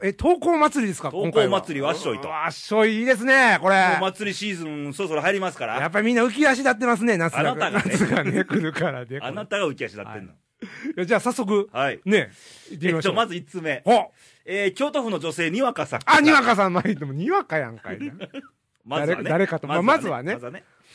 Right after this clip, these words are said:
Speaker 2: えー、「経験ってすごくざっくりしてますね、テーマ」みたいな。
Speaker 1: あー、今回のテーマがね。
Speaker 2: 今回のテーマはね、Facebookでも言いました、書いてますが、
Speaker 1: はい。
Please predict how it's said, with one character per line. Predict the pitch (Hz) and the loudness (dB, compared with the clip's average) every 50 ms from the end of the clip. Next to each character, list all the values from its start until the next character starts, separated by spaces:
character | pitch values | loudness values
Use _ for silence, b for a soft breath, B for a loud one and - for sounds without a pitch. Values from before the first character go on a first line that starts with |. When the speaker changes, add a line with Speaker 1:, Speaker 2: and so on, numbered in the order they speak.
| b b b b b b b b b b b | b b b b b b b b b b b
Speaker 2:
え | - 160 190 196 196 196 196 190 190 190 190 185 180 180 175 170 170 170 165 160 156 156 147 | -8 -6 -4 -2 -2 0 0 0 2 4 4 4 4 4 2 2 -2 -2 0 0 0 0 0
ー、 | - | -4
「経 | - 262 254 262 | -8 -8 -8 -6
験 | - - 285 381 | -6 -6 -6 -6
っ | |
て | 381 - - | -8 -10 -10
す | - - 226 | -8 -4 -4
ご | 233 | -4
く | 175 156 139 | -4 -2 -2
ざ | 147 156 | -2 -2
っ | 165 - | -2 -4
く | - - - | -10 -12 -10
り | 196 165 | -10 -10
し | 139 | -6
て | - 220 | -8 -6
ま | 220 226 233 | -6 -6 -8
す | - - | -8 -10
ね、 | 185 147 143 | -12 -12 -8
テ | - 139 143 196 | -6 -6 -6 -6
ー | 214 202 | -6 -8
マ」 | 127 123 131 131 117 | -8 -8 -8 -8 -12
み | 101 | -14
た | 90 82 | -18 -18
い | 76 | -18
な。 | 78 - 104 104 104 101 98 101 | -16 -16 -14 -14 -14 -14 -16 -14
Speaker 1:
あ | 110 | -8
ー、 | |
今 | - 165 175 | -6 -4 -2
回 | 151 151 147 | 0 0 -2
の | 143 | 0
テ | 135 175 170 | -2 -2 -2
ー | |
マ | 156 175 | 0 0
が | 214 175 | -2 -2
ね。 | 240 | -2
Speaker 2:
今 | 285 | -2
回 | 190 175 | -2 -2
の | 151 - | -4 -4
テ | - 143 131 | -6 -6 -6
ー | 123 | -6
マ | 113 104 | -8 -8
は | |
ね、 | 107 110 107 | -8 -10 -4
Facebook | 104 165 208 202 - 208 220 175 190 | -2 -2 -2 -2 -4 -8 -10 -8 -6
で | 156 139 | -6 -6
も | 120 110 | -6 -6
言 | 113 120 | -8 -6
い | |
ま | 127 131 123 | -6 -6 -6
し | - | -6
た、 | - 95 - | -8 -12 -8
書 | - 143 | -8 -8
い | 139 | -6
て | 147 | -6
ま | 139 139 | -8 -10
す | - 117 | -10 -8
が、 | 107 101 107 | -8 -6 -2
Speaker 1:
は | 101 180 170 | -2 -2 -2
い。 | 131 104 | -2 -4